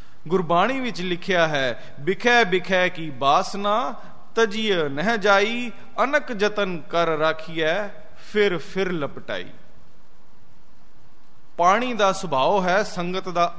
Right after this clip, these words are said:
ਅਸਰ ਲੈਣਾ ਤੇ ਨਿਵਾਣ ਨੂੰ ਵਗਣਾ। ਇਸੇ ਤਰ੍ਹਾਂ ਮਨ ਦਾ ਸੁਭਾਅ ਕੁਸੰਗਤ ਦਾ ਅਸਰ ਲੈਣਾ ਤੇ ਨੀਵੀਆਂ ਰੁਚੀਆਂ ਵੱਲ ਰੁੜਨਾ। ਕਲਯੁੱਗ ਵਿੱਚ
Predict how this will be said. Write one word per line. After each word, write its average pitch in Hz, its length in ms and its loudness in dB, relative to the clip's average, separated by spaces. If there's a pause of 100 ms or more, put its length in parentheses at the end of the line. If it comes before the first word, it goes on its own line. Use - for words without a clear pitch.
ਅਸਰ 175 260 -2
ਲੈਣਾ 160 500 -2 (500)
ਤੇ 190 140 0
ਨਿਵਾਣ 151 540 0
ਨੂੰ 139 180 -4
ਵਗਣਾ। 101 340 -6 (1400)
ਇਸੇ 214 340 0
ਤਰ੍ਹਾਂ 143 380 -2 (420)
ਮਨ 196 500 2
ਦਾ 220 140 4
ਸੁਭਾਅ 180 560 2 (840)
ਕੁਸੰਗਤ 226 560 0
ਦਾ 226 240 4
ਅਸਰ 208 260 0
ਲੈਣਾ 220 540 2 (300)
ਤੇ 196 140 2
ਨੀਵੀਆਂ 185 580 0
ਰੁਚੀਆਂ 175 380 -2
ਵੱਲ 160 180 2
ਰੁੜਨਾ। 151 380 -4 (1900)
ਕਲਯੁੱਗ 240 560 2
ਵਿੱਚ 180 400 0